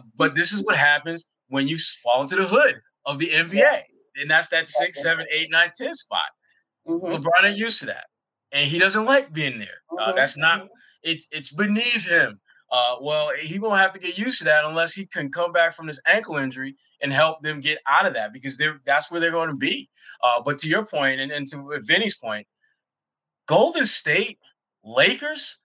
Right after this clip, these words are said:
Speaker 1: first round, let's, or playing game, let's go.
Speaker 2: Ooh, yeah, let's
Speaker 1: Let's
Speaker 2: do it.
Speaker 1: go. I'm about that.
Speaker 2: Sign me up. I already signed up. <laughs> There's a petition somewhere. What do you have coming up down the pipeline with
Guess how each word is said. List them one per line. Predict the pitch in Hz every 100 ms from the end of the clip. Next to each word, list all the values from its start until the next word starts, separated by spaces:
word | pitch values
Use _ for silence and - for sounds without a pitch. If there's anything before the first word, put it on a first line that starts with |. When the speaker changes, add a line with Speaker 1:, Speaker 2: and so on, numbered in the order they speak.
| _ _
Speaker 1:
first | - 185 254 -
round, | 135 214 285 214
let's, | 320 330 _
or | 165 147
playing | - 196 277 277
game, | 294 294
let's | 233 339 -
go. | - 175 285
Speaker 2:
Ooh, | 277 277 320 _ _
yeah, | 196 285 185
let's | 226 -
Speaker 1:
Let's |
Speaker 2:
do | 262
it. | 226
Speaker 1:
go. | 233 -
I'm | 233 143 107
about | 285 339
that. | - 214
Speaker 2:
Sign | 269
me | 226
up. | 262 - 156
I | 240
already | 285 254
signed | 262 254 285
up. | 214 - _ - 226 _
<laughs> | 262 262 240 233 - 277 - _ _ - -
There's | 196
a | 208
petition | - 254 - 160
somewhere. | 160 156 147 143 _ _ _ _ _ - -
What | -
do | 269
you | 320
have | 277
coming | 302 269 269
up | 247
down | 220 254
the | 247 -
pipeline | 247 262 240 247 247 226 185
with | 185